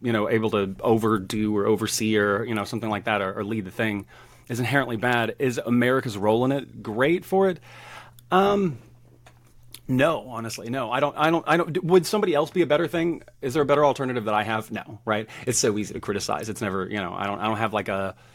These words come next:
"Oh, China should take over that role" or anything, but, um, America sets a, I don't know, America sets a tone that I think that the world doesn't I don't think it's good for the world. Like, I don't think it's good for what civilization, like, the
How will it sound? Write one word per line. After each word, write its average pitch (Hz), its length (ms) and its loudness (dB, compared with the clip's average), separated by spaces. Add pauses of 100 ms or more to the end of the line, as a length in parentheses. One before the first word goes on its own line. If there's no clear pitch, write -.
(320)
"Oh, 104 460 2
China 104 480 -2
should 95 160 -16
take 92 180 -10
over 92 200 -8
that 90 140 -10
role" 139 240 4
or 117 60 2
anything, 104 480 -6
but, 127 380 2 (560)
um, 107 580 0 (560)
America 170 840 2
sets 165 380 -2
a, 131 260 2 (560)
I 156 140 0
don't 170 100 6
know, 123 260 4
America 165 360 2
sets - 260 0
a 135 40 -2
tone 123 400 -2
that 117 100 0
I 117 160 0
think 139 280 2
that 120 120 -4
the 120 80 2
world 117 400 6
doesn't 110 420 2 (880)
I 147 60 6
don't 190 120 -2
think 175 140 -2
it's 117 120 -8
good 113 380 -4
for 98 460 0
the 90 140 -4
world. 87 440 -8
Like, 104 280 -4
I 120 100 2
don't 135 140 -2
think 123 160 -2
it's - 80 -4
good 110 260 -2
for 104 220 0
what 101 280 -2
civilization, 113 540 -2
like, 123 240 0
the 127 140 2